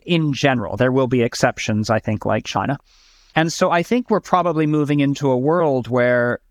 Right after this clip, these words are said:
there is less ability for central banks to take rates back to zero or even negative, engage in quantitative easing, et cetera. Now,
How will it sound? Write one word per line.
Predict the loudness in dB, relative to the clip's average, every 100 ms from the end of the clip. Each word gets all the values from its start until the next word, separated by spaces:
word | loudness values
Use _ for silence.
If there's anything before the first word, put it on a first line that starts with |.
| _ _
there | -2 0 2
is | 0 0 2
less | 2 2 0 -4 -12 -14 -8 -4
ability | 0 2 2 0 -2 0 0
for | -2 -4
central | -2 -2 0 0
banks | 0 0 -4 -10
to | -4
take | -2 -2
rates | 0 0 0 -6
back | -2 -2 0
to | -6
zero | 0 0 2 2 2
or | 2 0 0 -4 -2
even | 0 2 2 2
negative, | 0 0 0 0 0 -6 _ _ _ _ _ -2
engage | 0 2 2 2
in | 0
quantitative | 0 0 0 -2 0 2 2 2
easing, | 0 2 2 2 -2 _ _ -8
et | -6
cetera. | 0 0 0 -4 -6 -8 _ _ _ _ _ _ _ -4
Now, | 0 0